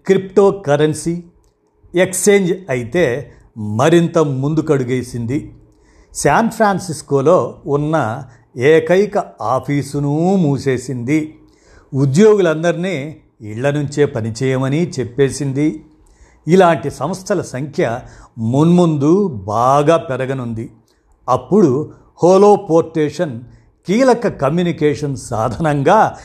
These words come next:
మారుతుందనే చెప్పుకోవచ్చు. మరి ఇక Microsoft వారి అడుగేంటంటే,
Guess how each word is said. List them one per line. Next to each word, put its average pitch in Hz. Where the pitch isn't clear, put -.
మారుతుందనే 135
చెప్పుకోవచ్చు. 117
మరి 131
ఇక 147
Microsoft 165
వారి 120
అడుగేంటంటే, 131